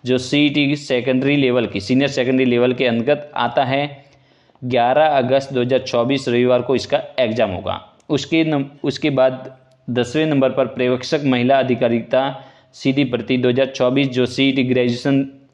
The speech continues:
लेवल के अंतर्गत आता है, ठीक है, जिसका एग्जाम होगा सात सितंबर दो हज़ार चौबीस शनिवार को। उसके बाद में ग्यारहवें नंबर पर सम्मान पात्रता परीक्षा जो आप देख सकते हैं गाइस, इंपॉर्टेंट जानकारी,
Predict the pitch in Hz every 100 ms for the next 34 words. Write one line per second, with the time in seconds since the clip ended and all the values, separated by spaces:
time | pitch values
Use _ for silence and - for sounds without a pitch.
0 | _ _ 123 120 127 131 139 131 113 139
1 | - - 117 123 104 95 98 135 143 139
2 | - - _ _ 123 120 - 139 127 120
3 | 131 117 123 123 131 139 139 127 123 123
4 | 120 120 117 127 - 120 131 - 127 120
5 | 113 104 - 95 95 _ _ _ _ -
6 | 139 - 180 165 147 147 131 123 131 139
7 | 131 131 131 131 135 123 135 143 135 120
8 | 120 120 131 - - 131 - 120 95 -
9 | - - 123 117 117 135 143 131 - 117
10 | 113 110 120 120 123 123 123 139 135 120
11 | 113 110 113 131